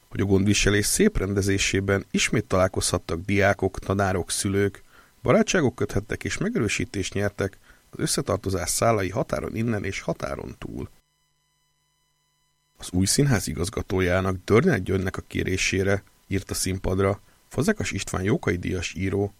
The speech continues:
a többször is irodalmi Nobel-díjra jelölt Herceg Ferenc regényt, az Élet kapuját. A színdarab február végétől lesz látható az új színházban, Nagy Viktor rendezésében. A remek művet Fazekas István Jókai díjas drámaíró,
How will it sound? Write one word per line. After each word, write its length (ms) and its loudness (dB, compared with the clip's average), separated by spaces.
a 60 -14
többször 380 0
is 140 -2
irodalmi 380 2
Nobel-díjra 680 -2
jelölt 340 0
Herceg 360 0
Ferenc 400 -4
regényt, 500 -2
az 180 -6
Élet 340 2
kapuját. 680 -6
A 60 -14
színdarab 460 4
február 460 2
végétől 460 0
lesz 180 -4
látható 420 -2
az 120 -6
új 140 -8
színházban, 720 -4
Nagy 200 0
Viktor 340 -2
rendezésében. 920 -4
A 100 -2
remek 300 2
művet 300 2
Fazekas 440 0
István 480 -2
Jókai 380 0
díjas 360 -2
drámaíró, 760 0